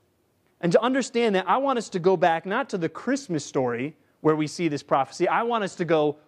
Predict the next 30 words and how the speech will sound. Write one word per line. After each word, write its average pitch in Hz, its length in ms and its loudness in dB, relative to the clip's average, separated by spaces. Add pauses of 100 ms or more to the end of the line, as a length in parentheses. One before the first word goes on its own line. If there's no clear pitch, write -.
way 165 260 2
back. 123 380 -6 (420)
I 170 120 4
want 247 180 2
us 208 140 -6
to 196 80 -2
go 196 180 4
back 175 340 0
twenty-seven 202 1000 0 (220)
hundred 220 840 0 (220)
years 147 800 -2 (400)
to 170 80 2
the 156 100 4
time 214 380 0
of 185 120 -2
the 160 60 0
kings 214 640 0
of 180 220 2 (240)
Israel 208 560 4
and 170 100 -2
the 151 60 -4
kings 214 440 0
of 196 120 -2
Judah 165 400 2 (180)
to - 100 0
when 220 420 2
that 220 280 -2
prophecy 196 580 -2
was 156 200 0
first 196 560 2